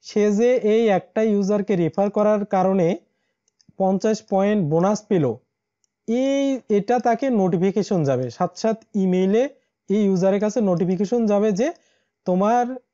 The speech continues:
রেফারেন্সে একজন ইউজার, আহ, log in করেছে, এই রেজিস্ট্রেশন করেছে, যার কারণে তুমি পঞ্চাশ পয়েন্ট বোনাস পেয়েছো। তো অথবা চাইলে আমরা এখানেও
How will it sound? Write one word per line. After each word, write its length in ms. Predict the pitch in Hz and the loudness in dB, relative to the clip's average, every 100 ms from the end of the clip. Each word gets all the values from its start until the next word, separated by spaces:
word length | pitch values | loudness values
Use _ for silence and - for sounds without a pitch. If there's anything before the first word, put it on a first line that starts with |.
| 170 | -4
রেফারেন্সে 680 | 165 160 175 196 185 277 285 - | -4 0 0 0 -2 -6 -6 -4
একজন 500 | 156 147 170 277 311 _ _ | -4 -2 -2 -2 -4 _ _
ইউজার, 420 | 170 180 180 226 302 - _ _ _ - | -2 0 0 -2 -2 -10 _ _ _ -8
আহ, 300 | 156 147 143 | -4 -2 0
log 220 | 147 180 | 2 2
in 160 | 226 233 | 2 2
করেছে, 480 | 233 247 220 202 175 | 2 0 0 -2 0
এই 80 | 165 | 0
রেজিস্ট্রেশন 600 | 185 202 - 226 240 220 | 0 0 0 -2 -2 0
করেছে, 340 | 233 - 269 | -2 -2 -2
যার 220 | 175 160 | 0 0
কারণে 280 | 190 196 214 | 0 0 0
তুমি 260 | 202 226 339 _ _ _ _ _ _ - - | -2 -4 -4 _ _ _ _ _ _ -16 -2
পঞ্চাশ 420 | 175 170 208 - | -2 0 -2 -2
পয়েন্ট 280 | 220 277 330 - | -4 -4 -6 -8
বোনাস 320 | 156 175 175 - | -2 2 0 0
পেয়েছো। 380 | 165 135 - 117 _ _ _ _ _ 175 | 0 0 -4 -14 _ _ _ _ _ -10
তো 80 | 165 | -4
অথবা 340 | 180 175 233 247 | -4 0 0 0
চাইলে 260 | 254 240 | 2 2
আমরা 380 | 240 220 226 330 - _ _ _ | 2 2 0 -2 -6 _ _ _
এখানেও 440 | 185 175 233 320 | -6 -2 0 -2